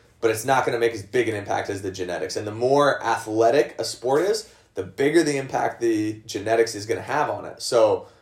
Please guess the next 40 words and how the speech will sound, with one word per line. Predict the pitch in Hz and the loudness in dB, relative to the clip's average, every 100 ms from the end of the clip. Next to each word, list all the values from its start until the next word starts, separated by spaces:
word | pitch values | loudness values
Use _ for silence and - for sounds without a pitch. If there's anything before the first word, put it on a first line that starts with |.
| - | 0
um, | 113 104 92 82 - - _ | 2 2 0 -6 -18 -20 _
some | - 147 202 | 2 6 6
of | 196 | 4
these | 117 | -2
guys, | 107 101 98 113 - - _ | 0 2 4 2 -2 -10 _
like, | - 104 - - _ _ 120 | 0 0 0 -8 _ _ 0
I | |
think | 170 151 | 0 -2
you | |
see | 135 135 | -4 -2
this | 117 117 | -2 -2
a | |
lot | 104 107 107 - | 2 4 4 2
in, | 107 101 | -4 -4
uh, | 95 - | -4 -4
baseball | 113 - 135 113 | -4 -2 2 2
with | 104 95 | 2 -2
some | - 107 | -2 -2
of | 101 | -4
the, | 101 95 95 | -4 -4 -2
uh, | - 92 87 - | 0 0 0 -2
Latin | 104 139 156 143 | 0 0 -2 -4
players | 95 90 82 - _ _ _ | -2 0 -2 -6 _ _ _
that | 107 92 - - | 2 2 0 -2
have, | 117 110 | 0 2
like, | 98 | 0
really, | 107 123 147 151 | -2 2 6 6
really | 143 135 127 | 6 4 4
high | 120 110 107 107 - _ - | 4 6 4 0 -14 _ -10
sport-specific | - - 139 143 - - 123 123 120 | -8 -4 4 4 4 -6 -4 -4 -6
skills | - 107 98 110 | -4 0 0 -2
'cause | - | -4
they've | 104 - | -4 -4
played | - 123 135 120 | -4 0 0 -2
just, | 113 - - - - | -6 -10 -18 -18 -6
they've | 117 127 | 0 0
been | 131 | -2
freaking | 110 123 117 | -4 -4 -2
playing | 131 117 | -2 0
baseball | 110 123 110 107 95 - | 2 2 4 4 4 0